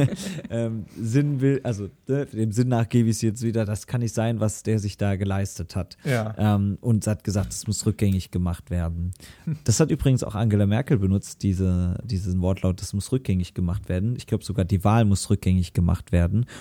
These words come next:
Speaker 1: Und das ist
Speaker 2: Mhm.
Speaker 1: ja wohl völliger Blödsinn. Eine Ma-, eine Wahl kann nicht rückgängig gemacht werden, die ist eben passiert. Ähm, dieses Verfahren, was jetzt da passiert ist, das kann, oder der, der Ministerpräsidentenamt kann wieder in irgendeiner Art und Weise rückgängig gemacht werden.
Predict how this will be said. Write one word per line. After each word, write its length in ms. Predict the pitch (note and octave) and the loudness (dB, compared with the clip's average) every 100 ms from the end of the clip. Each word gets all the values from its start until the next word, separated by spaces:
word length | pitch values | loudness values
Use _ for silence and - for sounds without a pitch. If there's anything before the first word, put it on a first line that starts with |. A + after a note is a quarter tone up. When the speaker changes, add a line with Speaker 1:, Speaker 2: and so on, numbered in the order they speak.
| - | -4
Speaker 1:
Und 160 | C3+ | 2
das 100 | G2+ | 2
ist 60 | - | 4
Speaker 2:
Mhm. 60 | |
Speaker 1:
ja 40 | F#2 | 4
wohl 100 | F#2+ | 2
völliger 420 | - G#2+ F#2+ F#2 | 2 4 4 2
Blödsinn. 460 | - F#2+ - F2+ F2+ | 4 2 4 2 4
Eine 80 | |
Ma-, 280 | F2+ F#2+ F2+ - | 6 4 2 2
eine 160 | F#2+ | 2
Wahl 220 | F#2 G#2 G#2 | 4 2 2
kann 180 | - | 2
nicht 160 | A#2 A2+ | 0 4
rückgängig 400 | A2+ A2+ G#2 F#2 | 4 6 4 4
gemacht 320 | - G2+ - | 4 2 2
werden, 240 | G2+ G2 F#2+ | 2 4 2
die 160 | G#2 | 0
ist 240 | - G2+ - | -2 -4 0
eben 200 | G2+ F2 | 0 2
passiert. 500 | - F#2+ - G#2 - - - - | -2 -2 4 4 2 -10 -18 2
Ähm, 280 | G2+ F#2 F2+ | 6 6 4
dieses 360 | G#2+ F2+ G2+ | 2 2 -2
Verfahren, 500 | - F2+ - A#2+ G#2+ | -4 -4 2 4 4
was 160 | F2 - | 0 -2
jetzt 220 | F2+ - | -8 -8
da 40 | |
passiert 360 | - F2+ - - | -8 -8 -10 -14
ist, 180 | - - | -8 -2
das 220 | A#2 - | -2 -2
kann, 300 | - F2+ E2+ - - _ - | -2 0 -2 -8 -20 _ -8
oder 220 | F2 F2+ | -2 -2
der, 240 | D2+ D#2+ | -2 -8
der 240 | - C#2+ F2 | -8 -4 0
Ministerpräsidentenamt 1400 | G2 A2+ C3 G#2 - G2 F2+ F2+ F2 E2 - F2 F2+ - | 4 4 4 2 0 0 2 2 0 -2 -4 -2 -2 -2
kann 200 | - F#2+ | 0 0
wieder 300 | F2 E2+ F2 - _ _ _ | 0 -2 -4 -8 _ _ _
in 140 | G2+ - | -8 0
irgendeiner 400 | B2 A2+ - G2 | 4 4 4 2
Art 160 | F#2+ F#2 | 2 2
und 80 | F2+ | 2
Weise 240 | F#2 F#2 | 2 2
rückgängig 420 | G2+ - D#2+ - | 0 0 -6 -6
gemacht 320 | - E2+ F2 | -6 -6 -6
werden. 140 | - | -12